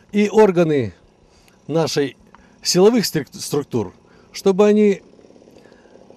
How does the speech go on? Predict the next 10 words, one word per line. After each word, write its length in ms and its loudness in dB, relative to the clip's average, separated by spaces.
наладили 460 4
контроль 500 2
за 220 0
вывозом, 520 4
э, 340 -4
за 140 2
людьми, 300 4
которые 280 0
выносят 360 0
мусор. 340 -8